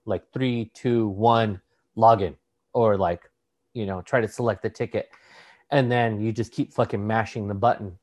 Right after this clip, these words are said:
until it lets you in. And then it'll be like, "Okay, great, your party's in." And then it gives you a time from there. Like, it'll say,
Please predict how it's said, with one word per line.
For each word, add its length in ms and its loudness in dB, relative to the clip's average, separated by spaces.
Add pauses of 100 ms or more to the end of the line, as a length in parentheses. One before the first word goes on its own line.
(140)
until 380 -2
it 40 -2
lets 300 -4
you 220 -4
in. 220 -4
And 120 -8
then 120 -6
it'll 120 -6
be 120 -4
like, 180 -2
"Okay, 320 -2
great, 320 -6
your 120 0
party's 400 0
in." 260 -2 (380)
And 140 2
then 120 4
it 60 -2
gives 220 2
you 140 0
a 60 0
time 400 -2
from 260 -8
there. 260 0
Like, 140 -4
it'll 160 -4
say, 400 -4